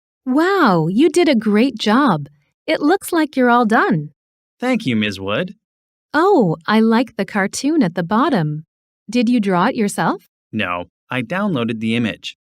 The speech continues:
Speaker 2: I checked the copyright and it's free to use.
Speaker 1: That's great. Are you ready to print the poster then?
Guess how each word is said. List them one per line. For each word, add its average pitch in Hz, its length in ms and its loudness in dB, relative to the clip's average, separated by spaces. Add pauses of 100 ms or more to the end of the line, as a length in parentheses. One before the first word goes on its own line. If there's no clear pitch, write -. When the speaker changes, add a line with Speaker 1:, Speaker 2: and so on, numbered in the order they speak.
(220)
Speaker 2:
I 139 120 -4
checked 220 340 -8
the - 80 -6
copyright 110 760 -4
and 120 140 -4
it's 135 160 -6
free 220 240 -4
to 117 140 -6
use. 107 580 -6 (340)
Speaker 1:
That's 302 240 -2
great. 202 680 -2 (420)
Are 269 80 2
you 339 180 4
ready 214 280 0
to 226 140 -4
print 214 280 -2
the 202 80 -6
poster 180 420 -2
then? 285 200 -2